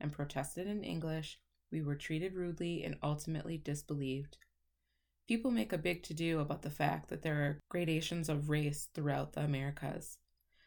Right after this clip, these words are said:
as though the one-drop rule in the United States is somehow crueler. But one thing I know is that the residues of empire, colonialism, transatlantic slave trade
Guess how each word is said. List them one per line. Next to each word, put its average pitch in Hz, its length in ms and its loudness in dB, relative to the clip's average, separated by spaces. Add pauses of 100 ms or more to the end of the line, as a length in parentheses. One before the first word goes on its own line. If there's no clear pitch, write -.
(140)
as 160 180 0
though 156 140 4
the 151 100 2
one-drop 160 520 2
rule 156 240 2
in - 140 -2
the 156 60 2
United 151 380 4
States 156 380 0
is 151 120 -8
somehow 151 360 0
crueler. 147 640 0 (880)
But 180 100 2
one 196 200 2
thing 208 160 2
I 202 120 2
know 160 420 2 (160)
is 156 160 -2
that 156 160 4
the 156 100 0
residues 165 640 0
of 160 160 -2
empire, 180 720 0
colonialism, 175 880 0
transatlantic 170 1600 -4
slave 160 340 -2
trade 151 380 0